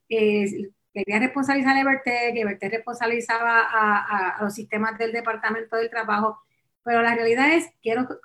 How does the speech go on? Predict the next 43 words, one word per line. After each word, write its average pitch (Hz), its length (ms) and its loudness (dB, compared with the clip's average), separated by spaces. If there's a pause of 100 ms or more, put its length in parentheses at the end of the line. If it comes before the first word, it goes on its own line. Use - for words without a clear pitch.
saber 311 460 2
si 247 100 -4
ustedes 220 360 -4
conocen, 254 560 -2
saben 254 320 0
si 208 80 -2
han 175 80 -4
recibido 208 320 -2
ayuda, 220 380 0 (300)
qué 240 140 -6
tal, 262 220 2
que 226 100 0
tienen 220 260 -2
que 233 80 -2
hablar 226 200 -2
sobre 233 260 -2
eso, 294 180 0
porque 196 360 -4 (400)
por 214 100 0
lo 226 60 4
menos 311 160 4
de 262 100 6
mi 254 120 6
parte 349 340 8
no 254 260 2
conozco 302 360 4
todavía 302 420 6 (140)
a 240 520 4
per-, 262 160 -4
personas 254 460 -2
que 214 160 0
hayan 202 260 0
recibido 226 440 0
ningún 196 280 -8
tipo 214 240 -4
de, 196 300 -2 (360)
de 175 1080 -2
ayuda 202 440 -2
de 208 60 0
ese 208 140 -2
del 202 120 -2
paquete 180 300 -6
económico. 175 420 -10